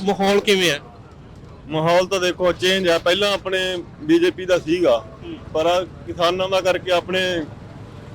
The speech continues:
Speaker 2: ਹੁਣ ਵੀ ਕਾਂਗਰਸ ਵੱਲ ਜ਼ਿਆਦਾ ਜਾਣਗੇ ਲੋਕ। ਹਾਂਜੀ, ਹਾਂਜੀ। ਤੇ
Speaker 1: ਹਰ ਪਾਸੇ ਬੀਜੇਪੀ ਦਾ ਵਿਰੋਧ ਹੋ ਰਿਹਾ, ਚਾਹੇ ਪੰਜਾਬ ਹੋਵੇ ਜਾਂ ਕੋਈ ਹੋਰ ਸੂਬਾ ਹੋਵੇ,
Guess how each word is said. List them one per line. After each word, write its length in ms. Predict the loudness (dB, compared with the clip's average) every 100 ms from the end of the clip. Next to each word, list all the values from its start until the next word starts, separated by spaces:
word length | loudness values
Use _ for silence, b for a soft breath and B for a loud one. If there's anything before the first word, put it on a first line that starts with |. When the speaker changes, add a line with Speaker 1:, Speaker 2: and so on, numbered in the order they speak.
| -4
Speaker 2:
ਹੁਣ 160 | -4
ਵੀ 120 | -2
ਕਾਂਗਰਸ 540 | -4 -2 0 0 -2 -2
ਵੱਲ 220 | 0 2
ਜ਼ਿਆਦਾ 260 | 2 2 2
ਜਾਣਗੇ 340 | 2 0 -4
ਲੋਕ। 280 | -6 -6 -8 -16 -18 -18 -18 -18 -16 -16 -16 -6
ਹਾਂਜੀ, 220 | -4 -4
ਹਾਂਜੀ। 240 | -8 -12 -16 -16 -16 -16 -16 -16 -16 -16 -16 -16 -16 -16 -8
ਤੇ 460 | -4 0 0 0 -4 -10 -18 0 2
Speaker 1:
ਹਰ 60 |
ਪਾਸੇ 280 | 4 2 2
ਬੀਜੇਪੀ 400 | 4 4 6 4
ਦਾ 100 | 4
ਵਿਰੋਧ 340 | 4 4 4
ਹੋ 200 | 4 4
ਰਿਹਾ, 200 | 4 2
ਚਾਹੇ 180 | 2 2
ਪੰਜਾਬ 420 | 2 2 4 4
ਹੋਵੇ 300 | 2 4 4
ਜਾਂ 140 | 4 0
ਕੋਈ 200 | 2 2
ਹੋਰ 240 | 4 0
ਸੂਬਾ 300 | 0 0 2
ਹੋਵੇ, 380 | 2 2 4 2